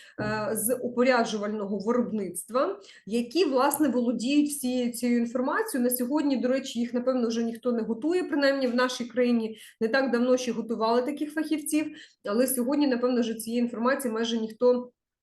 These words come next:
ну, ще там старі якісь фахівці володіють, і більш ніхто. Далі,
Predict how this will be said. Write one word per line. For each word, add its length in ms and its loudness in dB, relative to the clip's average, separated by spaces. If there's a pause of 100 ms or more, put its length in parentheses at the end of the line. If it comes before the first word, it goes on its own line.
(300)
ну, 100 0
ще 120 -4
там 140 -4
старі 260 -2
якісь 300 -4
фахівці 400 -6
володіють, 720 -2
і 160 -4
більш 300 -8
ніхто. 400 -8 (500)
Далі, 340 2